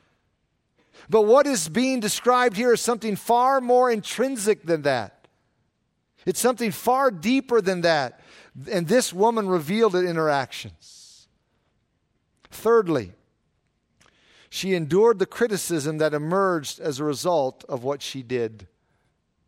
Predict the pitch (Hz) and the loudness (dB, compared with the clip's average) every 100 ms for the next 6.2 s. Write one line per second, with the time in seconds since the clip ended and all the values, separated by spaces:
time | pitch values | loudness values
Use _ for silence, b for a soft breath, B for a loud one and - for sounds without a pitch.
0 | _ _ _ _ _ _ _ _ _ _ | _ _ _ _ _ _ _ _ _ _
1 | - 175 185 - 214 226 - 180 151 143 | -4 -2 -2 0 2 2 2 0 0 0
2 | 170 - - _ _ _ _ _ _ _ | -2 -4 -12 _ _ _ _ _ _ _
3 | _ - - 196 185 165 - 247 247 196 | _ -14 -2 0 0 0 0 2 2 0
4 | 180 190 175 160 120 190 247 233 156 127 | 0 2 0 -2 0 2 2 0 -4 -4
5 | 143 151 151 139 131 - 131 107 95 98 | -4 -4 -4 -4 -6 -4 -2 -2 -6 -16
6 | - | -20